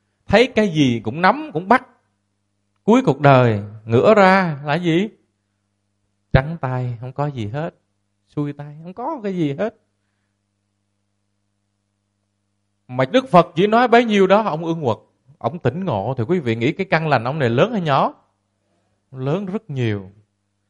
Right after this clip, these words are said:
Căn lành lớn như vậy đó mà đặt sai niềm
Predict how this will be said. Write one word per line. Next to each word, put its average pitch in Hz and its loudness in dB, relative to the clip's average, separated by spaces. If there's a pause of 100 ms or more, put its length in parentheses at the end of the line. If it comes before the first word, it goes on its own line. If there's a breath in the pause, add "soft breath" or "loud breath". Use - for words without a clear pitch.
(400)
Căn 214 4
lành 175 4
lớn 269 6
như 269 -2
vậy 226 6
đó 269 2
mà 233 -2
đặt 175 2
sai 262 6
niềm 190 0